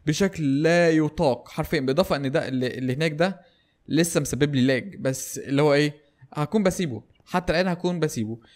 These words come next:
فبما إن إحنا بدأنا في السلسلة دي وعاوز أكون بنهيها معاكم، في أكتر من مشكلة هتواجهنا، وأكبر مشكلة هتواجهنا إن إحنا عشان نخلص الكويستات بتاعتنا في ال-،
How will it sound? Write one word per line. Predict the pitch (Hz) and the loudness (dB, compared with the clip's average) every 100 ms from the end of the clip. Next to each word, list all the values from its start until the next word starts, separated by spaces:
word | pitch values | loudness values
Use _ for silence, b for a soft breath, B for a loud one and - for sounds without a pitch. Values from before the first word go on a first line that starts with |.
| b b | b b
فبما | - 226 233 220 220 254 | 2 4 4 2 2 0
إن | 269 | 0
إحنا | 359 - 165 110 - | -2 -2 -2 -2 -6
بدأنا | 143 151 226 208 | -2 2 2 2
في | 185 | -2
السلسلة | 160 156 185 | -4 -4 -2
دي | 160 151 135 _ b _ | -2 -4 -8 _ b _
وعاوز | 139 147 190 | 0 2 2
أكون | 175 208 202 | 0 -2 -2
بنهيها | 143 139 170 185 | 0 0 0 -2
معاكم، | 170 180 180 196 - | -2 -4 -2 -4 -6
في | - 220 240 233 - | -4 0 0 -2 -4
أكتر | 196 202 - 214 190 | -6 -6 -2 0 0
من | 170 180 185 | -2 -4 -2
مشكلة | 175 - 180 170 | -4 0 2 2
هتواجهنا، | 175 175 175 120 117 113 B B B | 2 0 0 0 -4 -8 B B B
وأكبر | 165 196 277 262 | -4 0 2 2
مشكلة | 247 233 247 | 0 2 2
هتواجهنا | 233 226 214 220 214 208 b b 185 | 4 2 2 0 0 -6 b b -6
إن | 202 | -2
إحنا | 208 208 202 202 - - | -2 -2 -2 -2 -8 -6
عشان | 160 170 185 | -2 -2 -2
نخلص | 170 196 175 147 | 0 2 2 0
الكويستات | 143 - 147 - 175 | -6 -4 -2 -2 -4
بتاعتنا | 170 165 185 202 214 226 | -2 -2 -2 -2 -2 -2
في | - - 143 143 131 | -6 -6 -4 -2 -2
ال-، | 139 139 139 139 139 139 | 0 0 0 2 2 2